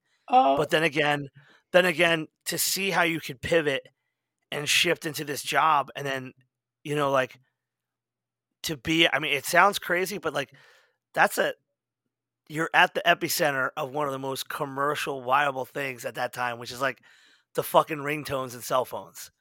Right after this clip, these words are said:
Speaker 2: Like,
Speaker 1: Yeah.
Speaker 2: how else in the fucking world does someone get from wanting to draw a fucking record cover to one day doing, <laughs> it's, it's such a crazy ride.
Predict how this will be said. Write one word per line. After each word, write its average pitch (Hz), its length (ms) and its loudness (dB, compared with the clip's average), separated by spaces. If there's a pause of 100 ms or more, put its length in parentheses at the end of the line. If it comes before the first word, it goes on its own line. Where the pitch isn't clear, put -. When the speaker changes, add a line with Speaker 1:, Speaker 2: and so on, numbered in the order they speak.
(600)
Speaker 2:
Like, 156 200 2
Speaker 1:
Yeah. 202 160 2
Speaker 2:
how 196 440 -2
else 180 300 4
in 175 120 -4
the 151 120 -2
fucking 175 460 0
world 156 320 0
does 131 140 -8
someone 156 440 -4
get 135 380 -4 (400)
from 143 200 -6
wanting 151 180 0
to 143 80 -6
draw 139 460 2
a 123 80 -8
fucking 160 580 -2
record 147 320 -2
cover 120 420 -4 (460)
to 151 100 0
one 143 280 2
day 147 220 6
doing, 143 280 0 (340)
<laughs> - 120 -10
it's, - 340 -2
it's 165 220 0
such 165 200 0
a 160 60 -2
crazy 139 400 -8
ride. 123 400 2